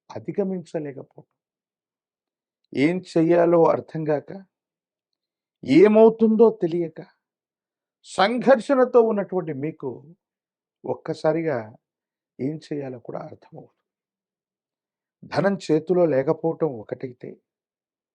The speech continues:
వచ్చినటువంటి ప్రతిబంధకాలను ఎదుర్కోవటం కూడా కష్టతరం అవుతూ, కాలం మనకు పరీక్ష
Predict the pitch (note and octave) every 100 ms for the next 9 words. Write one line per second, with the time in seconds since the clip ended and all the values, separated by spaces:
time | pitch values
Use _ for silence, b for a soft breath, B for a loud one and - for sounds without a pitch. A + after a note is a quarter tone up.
0 | _ _ _ _ _ _ _ C#3+ F#3+ F#3+
1 | C#4+ C#4 C4 A#3+ A#3 - - D3+ G#3 F#3
2 | G3+ G#3+ G#3 G3+ G3+ F#3 C#3+ F3+ F#3 F3
3 | E3+ C#3+ D3 D3+ - - _ _ _ _
4 | _ _ _ - A2 - C3+ E3 D3 C3
5 | - F2+ - _ _ _ _ _ _ _
6 | _ _ _ _ _ _ _ - B2+ -
7 | G#3+ A#3+ A#3 G3+ G3 G3 - - D#3 D#3+